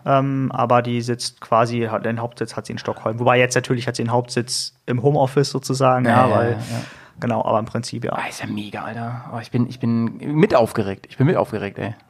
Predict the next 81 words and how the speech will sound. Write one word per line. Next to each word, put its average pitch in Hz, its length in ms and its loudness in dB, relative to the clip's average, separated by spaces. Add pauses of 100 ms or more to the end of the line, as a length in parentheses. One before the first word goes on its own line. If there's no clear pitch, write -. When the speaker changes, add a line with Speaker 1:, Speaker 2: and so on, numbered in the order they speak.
Speaker 1:
Da 123 80 -4
haben 135 60 2
mich 160 140 4
auch 156 60 4
schon 160 140 -2
total 160 280 4
viele 156 140 0
Leute 151 180 4
gefragt, 147 360 -2
„Bist 127 120 -6
du 120 40 -8
eigentlich 113 140 -10
aufgeregt 131 420 -6
und 139 80 -2
so? 131 140 -2
Wie 113 60 -2
ist 117 100 -6
denn 147 80 -2
das?“ 139 240 -4
Und 104 260 -10
irgendwie 110 220 -10
weiß 107 160 -8
ich - 80 -14
auch - 60 -8
nicht, 120 160 -6
also 110 160 -8
was 107 120 -8
ist, - 220 -10
man 113 120 -10
zieht 127 160 -6
halt 123 120 -4
um, 123 180 -6
ja. 120 140 -2
Speaker 2:
Ja, 175 80 8
du 190 120 8
hast 208 180 2
dich 185 60 -2
ja 196 80 4
auch 175 80 4
mit 175 100 2
dem, 160 260 0
mit 151 100 -4
dem 160 120 0
Gedanken, 165 540 0
es 139 200 -2
war 147 80 6
ja 151 40 4
nicht 156 100 -2
so 151 80 2
dahingesagt, 139 500 2
du 117 80 -2
bist 123 180 -2
ja 143 60 2
Speaker 1:
Genau. 139 120 4
Speaker 2:
echt 131 60 2
lange 123 180 4
damit 113 220 4
schwanger 113 380 2
gegangen. 107 420 0
So. 107 60 -4
Speaker 1:
Genau, 156 340 4
Speaker 2:
Das, 113 100 0
das 131 80 -4
Speaker 1:
eben. 123 220 -6
Speaker 2:
war 107 120 -2
ja 143 120 6
nicht 147 120 2
Speaker 1:
Ja. 131 80 -2
Speaker 2:
so 143 60 4
eine 143 120 4
Entscheidung, 135 320 2
die 131 80 4
du 135 80 2
jetzt, 127 340 2
ähm, 123 560 4
im 110 120 0
Januar 135 240 4
getroffen - 340 -6
Speaker 1:
Ja, 190 80 2
Speaker 2:
hast, 151 160 0
ne? 135 220 -2